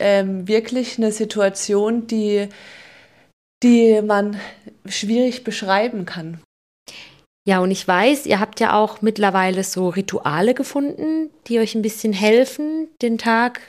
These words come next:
Speaker 2: zu gestalten oder die, die Eifersucht im Zaum zu halten. Kannst du davon mal ein bisschen erzählen?
Speaker 1: Ja, natürlich. Ähm, wir haben das alles relativ mittlerweile gut in den Griff gekriegt. Ähm, unser wichtigstes Ritual ist,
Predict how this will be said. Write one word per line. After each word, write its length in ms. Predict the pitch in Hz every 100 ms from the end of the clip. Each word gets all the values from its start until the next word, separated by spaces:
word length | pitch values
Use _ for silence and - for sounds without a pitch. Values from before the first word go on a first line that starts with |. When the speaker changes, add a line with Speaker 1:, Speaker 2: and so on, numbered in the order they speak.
| _
Speaker 2:
zu 120 | - 220
gestalten 760 | 233 - 208 262 269 269 277
oder 220 | 240 208 202
die, 220 | 202 196
die 160 | 202
Eifersucht 580 | - 185 202 214 220 -
im 180 | 208 202
Zaum 300 | 208 202 208
zu 140 | 214
halten. 320 | 202 208 208 208
Kannst 260 | 190 185
du 40 | 165
davon 400 | 151 165 240 233
mal 160 | 247
ein 100 | 247
bisschen 320 | 233 - 233
erzählen? 460 | 226 202 190 180 262 320 _ - -
Speaker 1:
Ja, 180 | 185 175
natürlich. 720 | 170 - 202 208 226 202 - - - -
Ähm, 440 | 196 185 180 175 -
wir 280 | 175 208 180
haben 200 | 190 226
das 180 | 247
alles 520 | - 175 277 277 - 185
relativ 500 | 214 262 262 240 220
mittlerweile 520 | 208 180 185 220 240
gut 240 | 220 262
in 140 | 226 175
den 180 | 170
Griff 340 | - 226 262 -
gekriegt. 500 | 262 - 262 - - - - - - -
Ähm, 400 | 208 202 185 190
unser 540 | 208 202 190 185 165
wichtigstes 720 | 233 - 240 - 220 202 -
Ritual 480 | 202 202 190 170 180
ist, 580 | - 185 175 160 -